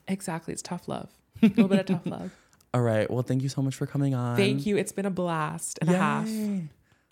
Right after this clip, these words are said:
Speaker 2: I love
Speaker 1: Thank
Speaker 2: you.
Speaker 1: you.
Speaker 2: And oh my God, I'm so excited for you to come to L A again. Going back to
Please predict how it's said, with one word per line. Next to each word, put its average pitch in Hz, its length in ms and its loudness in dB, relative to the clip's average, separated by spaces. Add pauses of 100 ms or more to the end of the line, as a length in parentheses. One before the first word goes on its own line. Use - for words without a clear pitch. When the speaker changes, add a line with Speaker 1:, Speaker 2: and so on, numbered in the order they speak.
(160)
Speaker 2:
I 131 100 2
love 123 140 2
Speaker 1:
Thank 117 80 -4
Speaker 2:
you. 139 280 4
Speaker 1:
you. - 140 -2
Speaker 2:
And 127 680 2 (300)
oh - 20 -2
my 143 100 2
God, 151 120 0
I'm 139 100 0
so 143 100 -2
excited 147 220 -2
for 160 60 -2
you 151 60 2
to 147 60 -2
come 147 180 -2
to 143 140 -6
L 139 140 0
A 147 80 0
again. 156 640 2 (1400)
Going 127 260 0
back 127 240 -4
to 123 460 2